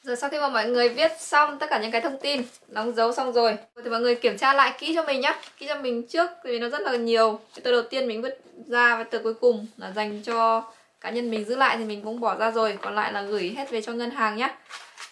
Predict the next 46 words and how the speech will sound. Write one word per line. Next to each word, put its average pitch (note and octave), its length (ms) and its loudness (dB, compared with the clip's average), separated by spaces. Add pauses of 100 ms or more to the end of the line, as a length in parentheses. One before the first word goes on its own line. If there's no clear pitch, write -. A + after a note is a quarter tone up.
(640)
Đây, B3+ 340 0
và A3 520 4
nữa B3+ 320 0
là C#4 100 4
mọi A3+ 200 -2
người A3+ 400 2
photo C4+ 480 -2
cho C4 100 -2
mình A#3+ 280 -2
cái A3+ 160 -6 (120)
thẻ A3+ 340 0
ngoại G#3+ 140 0
kiều A#3+ 320 2
đi. C4+ 120 0 (920)
Tại A#3 200 -6 (220)
thẻ D#4+ 80 -4
ngoại A3+ 140 2
kiều B3 180 4
hoặc A#3 140 4
thẻ A3+ 80 0
My A3+ 120 0
Number B3 420 0 (120)
chứ C4+ 180 -8
bằng C4 180 4
lái B3 140 0
xe D4 160 -2
ấy, C#4 160 4
mình A#3+ 160 -4
thấy B3 300 -2
nó C4 160 -6
không C#4 300 -6
có A#3 160 -2
đủ G#3 380 0 (800)
tên C#4 140 -4
tòa A#3+ 120 0
nhà A3+ 340 4 (120)
nên A#3+ 160 -6
có A#3 120 -4
thể C4 160 -4
là G#3 100 -4
nó A3+ 200 -6
sẽ C4 140 -10 (120)
không, C4 460 -8
nó A#3+ 100 -4
khó A3+ 320 4
ấy. D4+ 100 2